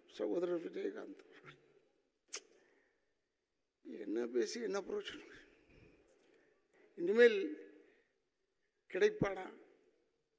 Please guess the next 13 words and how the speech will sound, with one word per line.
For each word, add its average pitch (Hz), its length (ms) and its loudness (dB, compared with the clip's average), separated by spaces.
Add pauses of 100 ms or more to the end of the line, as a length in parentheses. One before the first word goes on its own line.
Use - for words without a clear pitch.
(720)
தெரியவில்லை. 165 520 -2 (380)
ஆனா 190 340 2
நம்மளோடு 214 320 12
தான் 214 160 6
வாழ்ந்து 214 320 6
கொண்டு 202 220 8
இருக்கிறான் 196 380 4
என்று 180 220 4
எனக்கு 165 300 0
தெரியும். 123 320 -4 (800)
இப்போ 254 180 6
வாழ்ந்துகிட்டு 226 240 10
இருக்கான். - 440 -2